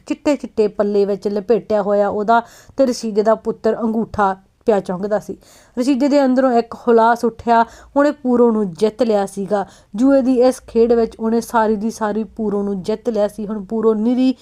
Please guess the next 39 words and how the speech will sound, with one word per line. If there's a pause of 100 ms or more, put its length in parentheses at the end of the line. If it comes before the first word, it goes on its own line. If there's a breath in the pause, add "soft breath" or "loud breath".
(280 soft breath)
ਉਹਦੀ
ਨਸਾ
ਕੇ (140)
ਆਂਦੀ
ਹੋਈ
ਰਖੇਲ
ਨਹੀਂ
ਸੀ। (340 soft breath)
ਹੁਣ
ਪੂਰੋ
ਨਿਰੀ
ਉਹਦੀ
ਘਰ
ਪਾਈ
ਹੋਈ
ਤ੍ਰੀਮਤ
ਨਹੀਂ
ਸੀ। (360 loud breath)
ਹੁਣ
ਪੂਰੋ
ਉਹਦੇ
ਪੁੱਤਰ
ਦੀ
ਮਾਂ
ਸੀਗੀ। (440 soft breath)
ਰਹੀਮੇ
ਦੀ
ਮਾਂ
ਨੇ
ਜਿਵੇਂ
ਆਖਿਆ,
ਰਸ਼ੀਦੇ
ਨੇ
ਇੱਕ
ਰੁਪਈਆ
ਤੇ
ਗੁੜ
ਦੀ
ਰੋੜੀ